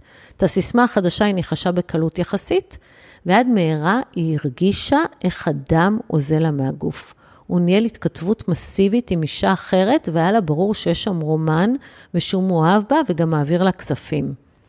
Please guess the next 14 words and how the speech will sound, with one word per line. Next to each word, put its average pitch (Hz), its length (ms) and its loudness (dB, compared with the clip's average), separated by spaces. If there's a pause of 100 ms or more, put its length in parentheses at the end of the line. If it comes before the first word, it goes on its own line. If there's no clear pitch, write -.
(580)
היא 151 100 0
עשתה - 280 2
לו 202 120 2
סצנה - 480 -2
כשהוא 160 240 -2
יצא 143 300 0
מהמים, 160 640 0 (100)
אבל 147 340 0 (100)
הוא 185 160 0
ממש 160 680 -2
לא 165 100 2
התרגש. 147 720 -6 (340)
"אז 220 220 0
מה?" 247 240 4